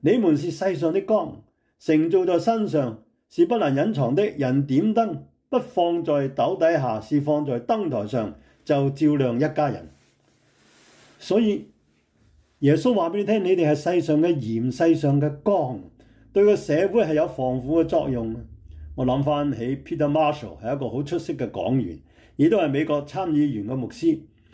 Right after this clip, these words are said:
佢曾經講一個非常有趣嘅故事。佢話喺澳大利亞比斯沙漠有一個風景非常優美嘅小村莊。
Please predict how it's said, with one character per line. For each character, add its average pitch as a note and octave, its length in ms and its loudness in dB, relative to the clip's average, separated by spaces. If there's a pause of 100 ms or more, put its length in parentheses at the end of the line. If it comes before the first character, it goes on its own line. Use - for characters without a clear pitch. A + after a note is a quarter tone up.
(140)
佢 G#3 120 2
曾 D3+ 160 4
經 A#3 160 2
講 F#3+ 180 0
一 A3 60 -6
個 G3 80 0
非 C#4 200 -4
常 C#3 160 -2
有 D3 160 0
趣 F3 120 -6
嘅 E3 120 2
故 D#3 160 0
事。 B2+ 320 -4 (420)
佢 D#3 60 -4
話 F3+ 120 2
喺 - 20 0
澳 F3+ 200 2
大 C#3+ 180 2
利 C#3 160 0
亞 C#3 240 -4
比 C#3+ 160 2
斯 F3 260 -6
沙 E3 180 -2
漠 A#2 160 -4 (440)
有 D#3+ 140 0
一 - 20 0
個 E3 80 0
風 F3+ 340 -2
景 D#3 160 4
非 B3+ 320 0
常 C3+ 220 0
優 G3+ 160 4
美 D3 160 2
嘅 D3 120 2
小 C#3 200 -2
村 D#3 180 -2
莊。 D3 260 0